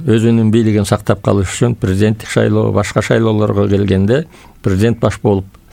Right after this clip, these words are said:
элди кыдырып, элдин атынан бата алып, анан кийин өзүнүн оппоненттерин жамандап, эки ортодо, а, биз бир өзүбүздүн эң жакшы кылымдар бою келе жаткан традициябыз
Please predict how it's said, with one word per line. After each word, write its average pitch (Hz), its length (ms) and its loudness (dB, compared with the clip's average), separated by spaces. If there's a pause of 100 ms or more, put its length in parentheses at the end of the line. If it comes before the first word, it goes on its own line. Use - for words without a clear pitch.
(360)
элди 107 300 2
кыдырып, 104 400 0
элдин 110 340 0
атынан 101 580 0 (460)
бата 110 340 2
алып, 117 220 0 (320)
анан 104 240 2
кийин 107 320 2
өзүнүн 107 400 2
оппоненттерин 104 800 0
жамандап, 113 560 2 (1500)
эки 120 260 2
ортодо, 123 680 2
а, 98 540 2
биз 123 640 0
бир 123 260 0
өзүбүздүн 123 640 2
эң 160 300 2 (100)
жакшы 120 320 0
кылымдар 117 480 2
бою 113 240 2
келе 107 300 2
жаткан 101 340 -2
традициябыз 101 920 -2